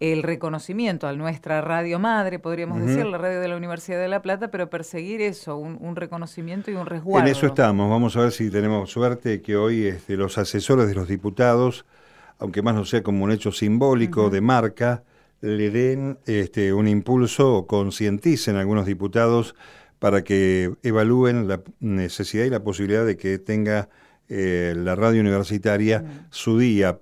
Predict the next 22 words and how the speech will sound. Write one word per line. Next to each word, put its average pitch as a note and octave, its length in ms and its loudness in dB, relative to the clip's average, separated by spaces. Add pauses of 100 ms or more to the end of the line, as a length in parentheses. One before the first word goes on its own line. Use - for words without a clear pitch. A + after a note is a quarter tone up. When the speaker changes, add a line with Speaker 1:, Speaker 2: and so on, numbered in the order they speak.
(100)
Speaker 2:
pero A#2 300 4
con G#2 140 2
un A2 140 2
formato G#2+ 420 2
de G#2+ 80 6
ley, G#2+ 300 4
no G#2 140 0
con G2+ 120 0
un G#2 100 0
proyecto G2+ 400 0
de G2+ 80 2
declaración. G2 720 -2
Speaker 1:
Claro. C#3 380 -12 (140)
Speaker 2:
La G2 140 -2
diferencia A#2 640 2
radica A#2 420 -2
en G2+ 100 -4
que F#2+ 480 -4
si B2 220 -4
es B2 160 -2
una B2+ 160 0
ley, B2+ 340 0